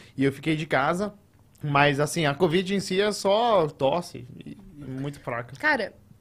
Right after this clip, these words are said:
Speaker 2: uma, eu, eu fiz um churrasco em casa com os amigos, e provavelmente alguém tava assintomático e acabou passando pro pessoal. E, tipo, tinham sete pessoas em casa. E aí o problema foi que todo mundo começou a se sentir meio zoado e tal. Eu disse, "Ah, não, é porque a gente ficou no, na friagem, né? De jacuzzi quente, sai da jacuzzi, entra na jacuzzi,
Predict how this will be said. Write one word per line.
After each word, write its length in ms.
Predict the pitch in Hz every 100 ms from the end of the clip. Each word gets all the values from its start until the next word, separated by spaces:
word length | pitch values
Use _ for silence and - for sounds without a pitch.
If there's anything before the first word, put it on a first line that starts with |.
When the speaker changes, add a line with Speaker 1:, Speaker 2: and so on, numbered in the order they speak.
| _ 262
Speaker 2:
uma, 380 | 254 262 262
eu, 120 | 233 220
eu 140 | 226
fiz 140 | 220 269
um 80 | 285
churrasco 360 | 269 254 254
em 40 | 226
casa 200 | 233 233
com 100 | 226
os 60 |
amigos, 560 | 214 220 240 226 - - -
e 80 | 226
provavelmente 480 | 226 247 254 247 240
alguém 240 | 226 233
tava 200 | 233 226
assintomático 560 | 220 226 220 208 220 247
e 20 |
acabou 220 | 226 233
passando 340 | 247 233 233
pro 160 | 226 220
pessoal. 400 | 247 240 233 202
E, 60 | 196
tipo, 180 | -
tinham 180 | 202 214
sete 300 | 208 233 233
pessoas 320 | 226 - 190
em 40 | 185
casa. 300 | - 190 185 _ - - - _ - _ _ -
E 160 | 240 226
aí 380 | 220 220 233 247
o 60 |
problema 320 | 240 254 269 277
foi 120 | 302
que 60 | 370
todo 140 | 415
mundo 100 | 415
começou 260 | 349 339 302
a 20 |
se 60 | 294
sentir 180 | 269 285
meio 160 | 294
zoado 400 | 320 370 381 415
e 40 | 330
tal. 200 | 330 339
Eu 140 | 311
disse, 120 | 277
"Ah, 140 | 392 294
não, 140 | 320
é 40 | 247
porque 200 | 220 240
a 40 |
gente 120 | 330
ficou 200 | - 440
no, 140 | 440 370
na 100 | 311
friagem, 680 | - 247 196 240 311 262 240
né? 280 | 269 294 240
De 120 | 214
jacuzzi 460 | 254 262 277 240 240
quente, 460 | 220 262 277 220
sai 140 | 202 254
da 80 | 240
jacuzzi, 360 | 220 240 247
entra 120 | 240 254
na 80 |
jacuzzi, 600 | 226 208 254 277 240 220